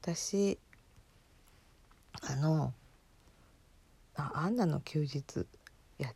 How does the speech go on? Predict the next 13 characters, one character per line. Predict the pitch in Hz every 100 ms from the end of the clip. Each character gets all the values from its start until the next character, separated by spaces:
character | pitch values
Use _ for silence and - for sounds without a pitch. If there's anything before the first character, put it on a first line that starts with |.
| -
て | 151
み | 160
よ | 196
う | 214 -
と | - - - - - - -
思 | 135 127 120
い | 113 113
ま | 160 175
す。 | - - - - _ - - - - - - - - - -
早 | - 170 190
く | - 151
は |
弾 | 120